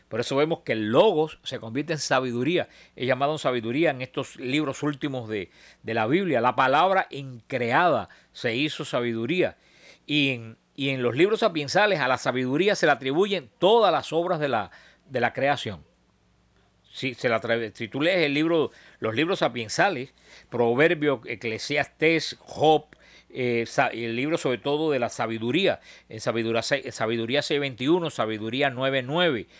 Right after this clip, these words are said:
Sabiduría, eh, nueve uno y dos, eh, se habla continuamente del verbo como la sabiduría,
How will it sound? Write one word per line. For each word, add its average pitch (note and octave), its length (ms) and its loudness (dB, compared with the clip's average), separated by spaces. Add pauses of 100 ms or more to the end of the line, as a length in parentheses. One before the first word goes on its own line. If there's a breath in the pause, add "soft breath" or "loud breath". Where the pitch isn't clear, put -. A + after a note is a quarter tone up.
(200 loud breath)
Sabiduría, A#2 680 2
eh, G#2 460 -6
nueve C3+ 420 2
uno C#3+ 280 0
y C3+ 40 -2
dos, E3 300 -2 (320 loud breath)
eh, A2+ 300 -8
se - 300 -4
habla E3+ 300 2
continuamente D3 760 -6
del A2 240 -4
verbo C#3+ 480 2 (240 loud breath)
como C3 260 -2
la B2 120 2
sabiduría, A#2 1000 0